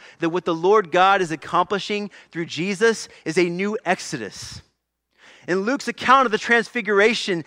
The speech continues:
as Jesus' divine identity is revealed, Elijah and Moses appear and they speak with him.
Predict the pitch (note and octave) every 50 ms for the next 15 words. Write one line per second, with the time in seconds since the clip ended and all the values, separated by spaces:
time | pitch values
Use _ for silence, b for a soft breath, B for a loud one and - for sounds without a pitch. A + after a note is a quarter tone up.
0 | B B B - F3 E3 - F#3 A3+ A#3 A#3+ A3+ F#3+ A#3 G3+ E3 G3 D#3+ D#3+ F#3+
1 | G#3+ A3+ A#3 A#3+ A#3 A3+ F#3+ F#3 F3 - F#3+ A3 G#3+ A3+ F#3 - A3+ G#3+ F3+ F3
2 | F#3+ E3 D3+ E3+ E3+ D3 C#3+ G3 A3 G#3+ F#3+ D#3+ C#3+ B B B B - D#3 D#3+
3 | E3+ F#3 G#3+ A#3 A#3+ F3+ G#3+ A3+ F#3+ F#3 F#3 F3+ F3+ F#3 G#3 A3+ A3+ E3+ F#3 E3+
4 | D3 - F3 D#3+ - - - A3+ A3+ A#3 A3 G3 E3+ D3+ B B B B - F#3
5 | F#3+ G3 - - - - D4 C#4+ - B3 A3 D#3+ E3 F3+ C#3+ A#2 G#2 F#2